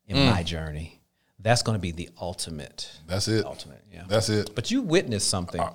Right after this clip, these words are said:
Speaker 1: that was, that was very powerful, and it, that brought me and my whole house to tears. And, um, and that was before I got married to Faith.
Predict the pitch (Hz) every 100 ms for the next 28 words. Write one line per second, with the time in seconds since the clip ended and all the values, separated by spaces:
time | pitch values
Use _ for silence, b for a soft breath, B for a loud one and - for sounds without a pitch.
0 | - 98 85 90 90 - - _ _ _
1 | _ _ _ _ _ _ _ _ _ -
2 | 101 98 110 104 - 107 101 98 98 90
3 | 90 87 85 85 92 92 78 - 101 98
4 | 98 90 90 - - 85 92 90 92 90
5 | 87 95 - 95 - 80 71 69 90 -
6 | - - _ _ _ _ _ _ _ _
7 | 101 92 87 87 87 82 80 71 69 53
8 | - _ _ _ _ _ _ 110 107 104
9 | 104 95 92 - 117 123 131 120 113 104
10 | 101 98 101 101 - 85 78 87 _